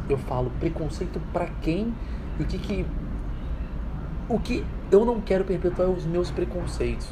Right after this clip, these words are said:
O que eu tenho que fazer é melhorar os meus preconceitos", igual aquele final que eu faço, de tentar entender por que que eu tenho aqueles preconceitos, tentar mudar aquilo,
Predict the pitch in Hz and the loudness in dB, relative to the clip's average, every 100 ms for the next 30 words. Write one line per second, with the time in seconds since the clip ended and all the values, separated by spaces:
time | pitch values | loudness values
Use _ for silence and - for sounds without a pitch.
0 | - 123 147 160 160 - 143 127 135 139 | -6 -2 -2 -2 -2 0 2 2 2 2
1 | 170 156 135 175 151 143 - 135 127 123 | 4 4 4 2 2 0 0 -2 -2 0
2 | 131 139 - - - - 135 147 147 135 | 0 0 -2 -6 -6 0 4 4 2 -2
3 | 131 127 127 - 120 139 - - - - | 2 2 2 2 2 2 -2 -6 -6 -6
4 | - - - 131 127 160 175 208 208 180 | -6 -6 -4 -4 0 0 2 2 2 2
5 | 160 - 208 208 185 180 160 147 - 151 | 2 2 0 2 4 4 2 -4 -2 -2
6 | 147 135 - 156 165 - - - - 160 | -2 -2 0 0 -2 -4 -4 -6 0 4
7 | 180 226 220 180 175 - 214 233 | 4 4 4 2 2 0 2 2